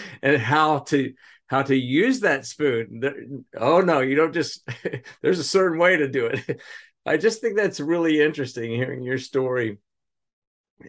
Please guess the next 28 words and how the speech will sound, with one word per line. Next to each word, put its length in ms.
And 380
I 120
love 280
the, 380
the 280
interconnectedness 1200
of 340
all 220
of 80
those 320
things 460
that 160
we, 340
we 220
draw 800
from 200
our 140
past 720
into 380
our 100
present 560
and 240
into 260
how 220
we 140
lead 360
now 280
too. 360